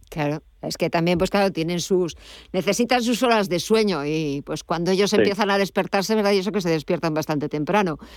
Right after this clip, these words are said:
Speaker 1: pero es cuando esto empieza a ponerse en movimiento. Un último consejo, venga,
Speaker 2: Ujú.
Speaker 1: una última recomendación. Yo no sé si hay algún valor, algún sector que estos días le hayas echado el ojo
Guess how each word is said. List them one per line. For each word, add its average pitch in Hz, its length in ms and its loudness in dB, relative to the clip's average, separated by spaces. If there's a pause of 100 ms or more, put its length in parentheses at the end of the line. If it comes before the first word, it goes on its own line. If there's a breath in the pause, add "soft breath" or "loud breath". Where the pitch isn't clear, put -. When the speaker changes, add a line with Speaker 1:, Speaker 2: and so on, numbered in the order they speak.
(180 loud breath)
Speaker 1:
pero 202 160 2
es 202 60 0
cuando 214 280 2
esto 208 420 2
empieza 196 360 0
a 196 40 0
ponerse 185 580 0
en 208 200 4
movimiento. 180 800 2 (380 loud breath)
Un 233 120 6
último 269 320 4
consejo, 196 460 0
venga, 208 200 4
Speaker 2:
Ujú. 214 80 6
Speaker 1:
una 233 140 4
última 214 320 2
recomendación. 180 760 0
Yo 202 100 4
no 208 100 2
sé 202 200 2
si 190 420 2 (280 loud breath)
hay 190 180 4
algún 190 400 4
valor, 202 480 4
algún 220 320 2
sector 220 480 0
que 214 80 0
estos 190 280 0
días 196 320 2
le 190 120 4
hayas 190 260 2
echado 180 340 0
el 170 140 2
ojo 269 540 2